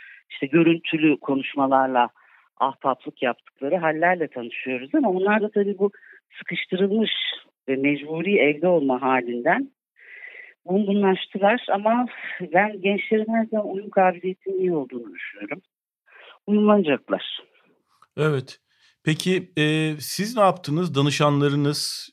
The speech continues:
Speaker 2: görüştüğünüz insanlar, işi, e, online'a taşıyabildiniz mi?
Speaker 1: Taşıdık. Biz bir iki hafta kadar oluyor neredeyse. Ofisçe iki hafta önce kapandık.
Speaker 2: Hı hı.
Speaker 1: E, ona göre bir hazırlık yaptık.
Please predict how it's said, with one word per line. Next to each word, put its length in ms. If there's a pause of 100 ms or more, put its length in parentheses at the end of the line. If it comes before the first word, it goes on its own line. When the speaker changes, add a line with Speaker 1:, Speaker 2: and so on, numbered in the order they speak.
Speaker 2:
görüştüğünüz 680
insanlar, 720
işi, 520 (120)
e, 100
online'a 460
taşıyabildiniz 680
mi? 100 (1120)
Speaker 1:
Taşıdık. 520 (120)
Biz 140 (380)
bir 220
iki 300
hafta 300
kadar 240
oluyor 320
neredeyse. 600
Ofisçe 420
iki 200
hafta 280
önce 240
kapandık. 760 (200)
Speaker 2:
Hı 60
hı. 180 (560)
Speaker 1:
E, 480
ona 200
göre 220
bir 60
hazırlık 520 (380)
yaptık. 500